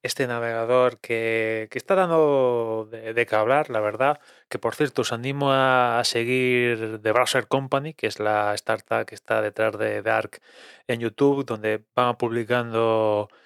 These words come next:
entre comillas, el día a día de, de Arc y de lo que es u-, una startup. Y la verdad que me, me gusta el, el enfoque que le están dando a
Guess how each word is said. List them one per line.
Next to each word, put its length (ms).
entre 180
comillas, 380
el 100
día 220
a 40
día 320
de, 640
de 220
Arc 500
y 360
de 120
lo 160
que 340
es 320
u-, 60
una 140
startup. 540
Y 440
la 160
verdad 180
que 240
me, 260
me 160
gusta 400
el, 300
el 160
enfoque 400
que 80
le 80
están 520
dando 360
a 640